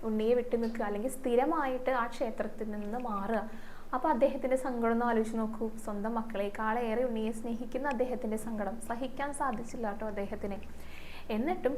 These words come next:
കുടുംബത്തിൻ്റെ ആ ഒരു പ്രാരാബ്ധം കാരണം തൻ്റെ കുഞ്ഞുമക്കൾക്കും കൂടെ എന്തെങ്കിലും കൊടുക്കണ്ടേ, ഭക്ഷണത്തിനായിട്ടും വസ്ത്രത്തിനായിട്ടും, അതെല്ലാം അത്യാവശ്യമുള്ള കാര്യങ്ങളല്ലേ. അപ്പോൾ അതൊക്കെ ലഭിക്കുമല്ലോ എന്ന്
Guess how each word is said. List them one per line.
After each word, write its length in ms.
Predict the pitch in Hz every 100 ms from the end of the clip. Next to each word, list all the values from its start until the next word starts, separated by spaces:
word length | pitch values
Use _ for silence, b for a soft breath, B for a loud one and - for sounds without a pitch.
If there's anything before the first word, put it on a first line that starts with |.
| -
കുടുംബത്തിൻ്റെ 680 | 214 208 214 - 226 226 233
ആ 40 | 233
ഒരു 100 | 226 226
പ്രാരാബ്ധം 640 | 208 202 202 202 - 240 240
കാരണം 320 | 226 202 214 220
തൻ്റെ 180 | 185 214
കുഞ്ഞുമക്കൾക്കും 640 | 247 208 214 220 208 226 240
കൂടെ 140 | 262 285
എന്തെങ്കിലും 340 | 247 247 277 294
കൊടുക്കണ്ടേ, 480 | 277 233 330 285 208 - 208
ഭക്ഷണത്തിനായിട്ടും 920 | - 214 208 233 240 220 220 254 226
വസ്ത്രത്തിനായിട്ടും, 800 | - - 220 - 240 233 214 240 202
അതെല്ലാം 360 | 226 220 233 226
അത്യാവശ്യമുള്ള 560 | 226 208 208 254 247 247
കാര്യങ്ങളല്ലേ. 480 | 233 240 233 214 220 B B B B B B 339
അപ്പോൾ 140 | 330
അതൊക്കെ 220 | 294 302 311
ലഭിക്കുമല്ലോ 640 | 262 233 233 247 254 262 320 277 226
എന്ന് 260 | 220 226